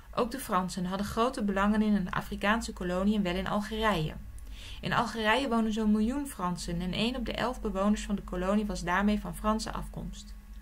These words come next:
De Franse regering voelde zich verantwoordelijk voor deze Franse burgers en weigerde daarom mee te werken aan de onafhankelijkheid van Algerije. Dit leidde tot een burgeroorlog tussen het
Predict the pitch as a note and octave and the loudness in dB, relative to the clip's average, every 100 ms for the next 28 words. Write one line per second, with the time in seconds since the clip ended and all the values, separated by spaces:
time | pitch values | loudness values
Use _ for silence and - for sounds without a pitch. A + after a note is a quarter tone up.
0 | - - - - G#3+ G#3 B3 C#4 A3+ G3+ | -14 -16 -16 -8 -6 0 0 0 -2 -2
1 | G3+ G3 A3+ A3+ A#3+ A#3 A#3 - A#3+ A3 | 0 0 0 0 -2 -4 -6 -4 -2 2
2 | C#4 C4+ G3 - F3 F3 - F#3 F#3 F3+ | 4 4 2 -4 -6 -6 -8 -6 -6 -4
3 | E3 F#3 G#3+ B3 G#3+ F#3+ F3 G#3+ - C4 | -2 -2 -2 -4 -4 2 2 2 0 -4
4 | A#3+ A3 F3+ F3+ G3 G#3+ A3 A3+ A3+ F#3+ | 0 0 0 0 0 0 0 0 0 -4
5 | F3+ F3+ F3+ F#3 G#3 G#3+ A3 A3 A3+ G#3+ | -4 -6 -6 -2 -2 -2 -4 -2 -2 -2
6 | A3 A3+ G3+ E3+ E3+ F3+ G3 - - - | -2 -2 -4 -4 -6 -8 -12 -16 -18 -16
7 | - - - - - A3+ C4 C#4 C4+ C4 | -16 -14 -12 -10 -2 2 2 0 -4 -2
8 | A3+ F#3+ F#3 - E3 E3 F3 - G3+ G3+ | 2 4 2 -4 -4 -4 -6 -6 -2 -2